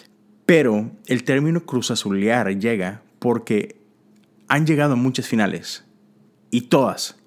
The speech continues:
las han perdido. <laughs> El, el caso más increíble acaba de pasar hace unas semanas o un par de meses, cuando Cruz Azul estaba en semifinales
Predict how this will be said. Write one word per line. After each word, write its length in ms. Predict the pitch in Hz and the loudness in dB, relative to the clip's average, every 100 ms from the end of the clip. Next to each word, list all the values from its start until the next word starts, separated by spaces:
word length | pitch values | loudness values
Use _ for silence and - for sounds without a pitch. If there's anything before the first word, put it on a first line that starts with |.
| _ _ | _ _
las 240 | 104 98 | -4 -2
han 140 | 98 - | -4 -4
perdido. 420 | 87 85 78 - _ _ _ - - - - | -6 -6 -8 -12 _ _ _ -20 -16 -16 -8
<laughs> 880 | - - - - - - - - - | -8 -6 -12 -12 -20 -18 -14 -10 0
El, 160 | 151 - | 2 2
el 280 | 151 147 143 | 0 0 0
caso 400 | 170 175 175 160 | -2 0 0 0
más 640 | 131 120 127 135 143 - | 0 0 0 0 -2 -2
increíble 720 | 139 117 107 104 110 98 - - | -4 -2 0 2 0 -2 -6 -10
acaba 360 | - - 123 | -6 0 2
de 100 | 123 | 2
pasar 440 | 110 104 92 92 - - - - | 0 -2 -2 -2 -6 -18 -18 -6
hace 360 | 104 - 98 | -4 -2 -2
unas 320 | - 131 143 139 | 0 0 0 -2
semanas 580 | 117 104 87 90 90 | 0 0 0 -4 -6
o 60 | 90 | -6
un 160 | 92 95 | -6 -4
par 220 | 101 101 | 0 2
de 80 | 107 | 2
meses, 440 | 90 - 65 - - - - - - | 0 -4 -10 -12 -20 -20 -20 -20 -8
cuando 540 | - 107 107 104 104 - | 0 2 4 2 0 -2
Cruz 200 | 127 123 | -2 -2
Azul 220 | 110 131 | 0 0
estaba 300 | 139 127 110 | 0 0 -2
en 100 | 104 | -2
semifinales 880 | - 120 131 131 101 90 73 - | -2 -2 -2 -2 -4 -4 -8 -12